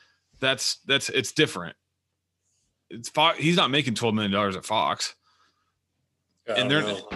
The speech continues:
Speaker 1: they're not gonna pay him that. So in terms of the Saban situation, I, I think it's a little bit different.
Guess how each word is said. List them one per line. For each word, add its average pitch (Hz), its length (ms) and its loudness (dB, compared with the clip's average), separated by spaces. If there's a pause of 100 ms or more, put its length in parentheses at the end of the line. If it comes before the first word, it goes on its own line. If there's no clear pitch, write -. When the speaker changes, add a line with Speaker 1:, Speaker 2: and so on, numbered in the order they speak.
(120)
Speaker 1:
they're 135 140 4
not 131 160 4
gonna 113 120 0
pay 123 220 0
him 98 200 0
that. 76 280 -10 (380)
So 107 580 0 (640)
in 120 120 -2
terms 170 260 2
of 160 40 0
the 127 60 -4
Saban 131 320 0
situation, 107 640 0
I, 113 220 0
I 107 60 0
think 127 280 0
it's 117 140 -2
a 107 60 -4
little 101 260 -2
bit 95 220 -4
different. 92 460 -8